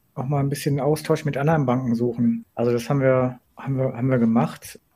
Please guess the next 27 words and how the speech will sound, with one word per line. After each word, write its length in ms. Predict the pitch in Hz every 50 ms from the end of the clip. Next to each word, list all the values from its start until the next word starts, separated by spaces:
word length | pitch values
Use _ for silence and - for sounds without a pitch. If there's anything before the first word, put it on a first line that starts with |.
| _ -
mit 720 | - - 85 87 - - 87 85 - 87 120 127 120 113
der 80 | 107
Commerzbank 600 | - 113 113 117 120 127 123 - - 120 120 117
beispielsweise, 800 | 113 113 113 113 - 117 113 - - 117 113 113 113 110 113 113
auch 100 | 113 113
mit 140 | 113 117 117
anderen 280 | 113 120 127 135 131 120
Banken. 540 | 120 123 123 120 120 123 123 123 - - _ -
Aber 680 | - 110 120 123 131 131 127 131 127 127 127 123 - - _ _ -
die 100 | - -
Community 580 | - - 147 151 156 160 180 202 202 - 180 175
ist 180 | 185 180 -
nicht 220 | 190 196 196 - -
so, 500 | 180 175 170 170 170 175 170 - - _ _ _ _
so 160 | - 139 156
stark 400 | 165 - - - 151 151 165 160
im 100 | 123 117
Bankenbereich. 800 | 113 - 113 117 117 117 113 110 101 107 107 107 101 - - -
Also 200 | - 120 113 117
das 180 | 123 135 - -
ist, 300 | 147 143 - - - -
äh, 200 | 151 143 139 135
doch 220 | 135 139 135 -
da 140 | - - 143
ein 100 | 135 135
bisschen, 600 | 139 147 143 - 147 139 135 135 135 135 135 135 - - - - - - - _ _ _ _ _ _ _ -
äh, 260 | 226 156 139 135